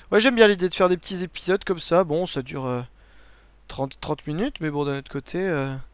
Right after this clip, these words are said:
ça vous fait apprécier la vidéo. Je pense qu'il peut, peut même frapper le scarafeuille, hein. Euh. Oui, oui, oui, oui. Voilà, personne ne tapera aussi fort, euh, que lui, je pense.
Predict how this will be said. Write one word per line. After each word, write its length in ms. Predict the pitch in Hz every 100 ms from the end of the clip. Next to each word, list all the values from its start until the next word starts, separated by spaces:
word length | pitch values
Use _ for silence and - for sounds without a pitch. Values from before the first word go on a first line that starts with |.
| - - - - - - -
ça 160 | - 143
vous 80 |
fait 160 | 147 175
apprécier 500 | 151 156 151 - 180 -
la 120 | 143
vidéo. 420 | 143 131 135 165
Je 80 | -
pense 160 | 156
qu'il 160 | - 135
peut, 160 | 151 139
peut 100 | 143
même 160 | 190
frapper 460 | - 175 156 - 156
le 60 |
scarafeuille, 600 | 139 - 127 123 - 143
hein. 140 | 117 147 - - - - - - - - - - _ _ - _ - -
Euh. 320 | 113 113 110 117 - - - - - - - - - _ - - - - - - - - - -
Oui, 200 | 143 147
oui, 280 | 143 131 131
oui, 120 | 120
oui. 160 | 127 - - - - - - - - - - -
Voilà, 240 | - 127 123
personne 340 | 139 - 151
ne 60 | 139
tapera 320 | 139 127 143
aussi 220 | 131 -
fort, 320 | - 139 131
euh, 260 | 123 120 117 127 - - -
que 120 | -
lui, 200 | 120 135
je 80 | 135
pense. 380 | 127 139 -